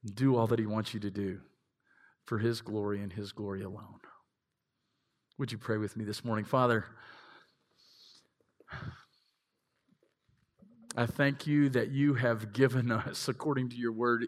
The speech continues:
everything that we need for life and godliness.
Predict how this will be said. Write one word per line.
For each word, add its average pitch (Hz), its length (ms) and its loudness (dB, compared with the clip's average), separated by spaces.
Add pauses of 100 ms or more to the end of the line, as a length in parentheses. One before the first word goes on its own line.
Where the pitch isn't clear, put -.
(120)
everything 143 640 4
that 123 80 2
we 120 160 -2
need 135 500 4 (400)
for 120 80 0
life 113 380 0
and 110 100 -4
godliness. 101 840 -6